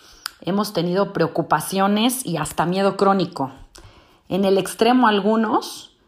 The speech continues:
han sufrido de paranoia. Nos han asustado.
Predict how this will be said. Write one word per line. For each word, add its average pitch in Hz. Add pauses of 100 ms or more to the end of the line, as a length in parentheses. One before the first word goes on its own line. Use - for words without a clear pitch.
(180)
han 180
sufrido 208
de 190
paranoia. 160 (760)
Nos 147
han 170
asustado. 160